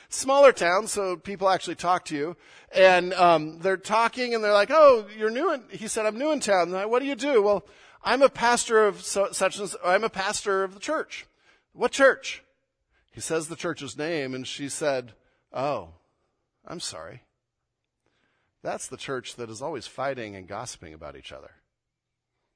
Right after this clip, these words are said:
She wasn't a believer. She didn't go to church, but the reputation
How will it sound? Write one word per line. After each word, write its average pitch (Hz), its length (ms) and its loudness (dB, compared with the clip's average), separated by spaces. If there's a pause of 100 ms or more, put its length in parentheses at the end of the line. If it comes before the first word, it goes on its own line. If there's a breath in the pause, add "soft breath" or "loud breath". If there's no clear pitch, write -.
(2500)
She - 200 -10
wasn't 127 320 -8
a - 40 -12
believer. 98 520 -14 (320)
She - 160 -14
didn't 135 180 -10
go 127 180 -8
to 92 80 -14
church, - 600 -12 (440)
but 120 160 -14
the 120 80 -10
reputation 110 1200 -12